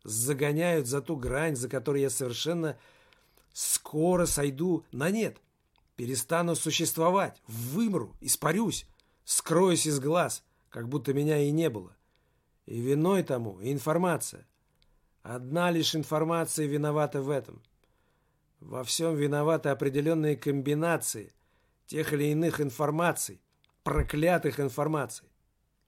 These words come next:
Информация – вот мой враг.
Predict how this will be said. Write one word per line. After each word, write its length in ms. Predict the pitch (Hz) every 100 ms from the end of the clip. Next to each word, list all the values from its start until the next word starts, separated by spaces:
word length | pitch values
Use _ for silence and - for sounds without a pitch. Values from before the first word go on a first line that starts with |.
| _ _ _ _ _ _ _ - _ _ _ - _ - - - - - _ _ _ _ _ _ _ _
Информация – 800 | 127 139 151 165 190 156 - 110
вот 240 | 123 139
мой 160 | 139 135
враг. 380 | 135 139 98